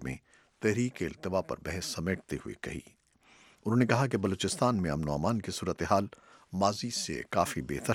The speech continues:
ہے، جس کی ایک وجہ شہری علاقوں میں کام کرنے والی پولیس کو جدید تربیت کی فراہمی اور ان کی صلاحیتوں میں اضافہ ہے۔ چین کے وزیر خارجہ وانگ یو نے کہا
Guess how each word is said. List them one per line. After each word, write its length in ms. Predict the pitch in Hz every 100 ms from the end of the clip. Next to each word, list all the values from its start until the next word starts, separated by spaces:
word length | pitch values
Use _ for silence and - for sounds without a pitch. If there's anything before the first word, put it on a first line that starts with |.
| -
ہے، 60 | 92 _ - - -
جس 280 | 98 120 -
کی 200 | 123 110
ایک 300 | - 101 -
وجہ 380 | 90 107 82 53 -
شہری 400 | - 104 104 85
علاقوں 360 | 82 78 -
میں 120 | 107
کام 260 | 67 101 80
کرنے 220 | 73 67
والی 240 | 71 71 -
پولیس 340 | 95 113 -
کو 140 | 110 117 - - - -
جدید 380 | - 104 127 135
تربیت 380 | - 78 90 110
کی 100 | -
فراہمی 460 | - 85 87 92 92 - -
اور 200 | 76 73 -
ان 140 | 98
کی 220 | - 76
صلاحیتوں 640 | - - 87 80 87 - 95
میں 180 | 113 -
اضافہ 380 | 80 67 - - -
ہے۔ 100 | - - - _ _ _ _ _ _ - _ _ _ _ - _ - - - - - _
چین 200 | - 170
کے 200 | 180 160
وزیر 260 | 143 135 135
خارجہ 380 | - 160 139 147 170
وانگ 240 | 127 123 104
یو 140 | 143
نے 120 | 101
کہا 260 | - 82